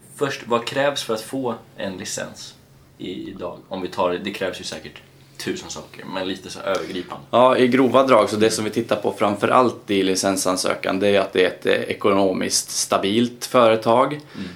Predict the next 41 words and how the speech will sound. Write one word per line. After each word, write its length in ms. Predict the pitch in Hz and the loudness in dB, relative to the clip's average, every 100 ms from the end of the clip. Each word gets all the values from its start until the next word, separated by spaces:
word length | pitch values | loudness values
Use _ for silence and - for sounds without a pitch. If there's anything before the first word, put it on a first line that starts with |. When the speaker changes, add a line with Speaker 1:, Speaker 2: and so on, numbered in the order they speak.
| - | -10
Speaker 1:
Mm. 260 | - 104 98 | -2 2 4
Speaker 2:
Eh, 40 | 95 | 2
så 100 | 98 | 0
att 80 | |
det 60 | 107 | 0
inte 180 | 98 - | 0 -2
är 20 | |
så 220 | - 87 | -2 0
att 180 | 85 - | 0 0
det, 500 | 92 90 87 85 90 - - _ - | 0 2 2 -2 -6 -12 -20 _ -4
mm, 400 | 123 117 - - - - | 0 0 -2 -10 -14 -4
rasar 460 | 117 123 113 - 113 | 2 6 6 4 4
samman 600 | 127 110 107 123 147 147 - | 6 6 6 6 4 0 -2
när 180 | 123 120 | 2 4
det 60 | 123 | 4
har 80 | |
fått 260 | 127 120 - | 2 2 2
licens 480 | 127 127 123 139 135 | 2 4 4 4 4
och 100 | 120 | 2
att 120 | 117 | 2
de 180 | 117 107 | -2 0
försvinner 480 | 127 123 123 113 113 | -2 2 2 4 4
med, 400 | 113 107 104 104 | 4 4 2 0
med 200 | 107 101 | -2 -2
konsumenternas 680 | 107 117 113 104 107 110 | -4 0 0 0 -4 -2
pengar, 280 | 127 110 107 | 0 0 0
till 120 | 107 | -2
exempel. 500 | 110 120 104 101 113 117 - - - - | -2 0 -2 -2 -4 -6 -14 -18 -18 -6
Och 420 | 120 117 - - | 2 2 2 -2
att 260 | 110 - 117 | -2 -2 0
man, 380 | 101 98 98 | 2 4 4
eh, 300 | 98 95 95 | 4 4 4
har 540 | 95 87 101 92 90 - - - - - - | 0 0 4 4 4 0 -8 -20 -16 -14 -10
de 340 | 120 107 104 - | 0 2 2 0
ägare, 600 | 117 104 90 92 110 110 | 2 2 2 2 2 0
bolag 480 | 104 117 104 95 98 | 2 4 4 4 4
och 180 | 98 - | 2 -2
personer 460 | 107 101 101 98 107 | -2 2 0 0 0
som 160 | 120 | -2
finns 300 | 113 104 98 | 0 0 0
i, 320 | 107 95 92 | 0 0 0